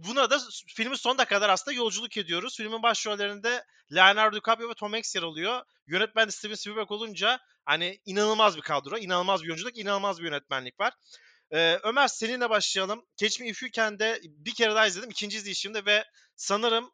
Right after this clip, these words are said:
iki bin ikide izlemiştim. On sekiz sene sonra izledim. E, ba-, komedi,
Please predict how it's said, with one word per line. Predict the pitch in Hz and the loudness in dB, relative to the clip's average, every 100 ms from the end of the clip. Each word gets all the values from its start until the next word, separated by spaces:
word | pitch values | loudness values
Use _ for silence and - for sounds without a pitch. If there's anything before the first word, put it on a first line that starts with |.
| - | -10
iki | - 202 | -6 -4
bin | |
ikide | 214 226 240 | -6 -6 -6
izlemiştim. | 220 226 214 240 233 _ | -6 -6 -8 -8 -12 _
On | 208 262 | 0 2
sekiz | - 214 190 - 185 | 0 -4 -10 -12 -10
sene | 175 | -8
sonra | 165 165 151 | -8 -6 -8
izledim. | 147 147 156 214 _ _ _ _ _ | -6 -6 -4 -4 _ _ _ _ _
E, | 151 | -4
ba-, | 165 131 190 - - | -4 -2 -2 -2 -2
komedi, | 208 240 320 | 2 2 2